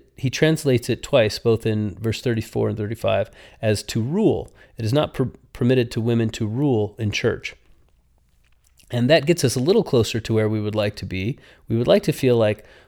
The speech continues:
women, women's voices are valued and they are permitted to speak in church and they're equal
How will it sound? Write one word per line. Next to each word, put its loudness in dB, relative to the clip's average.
women, 4
women's 2
voices 2
are -2
valued 2
and 2
they 0
are 0
permitted 0
to -2
speak -2
in -2
church -2
and 0
they're 0
equal -2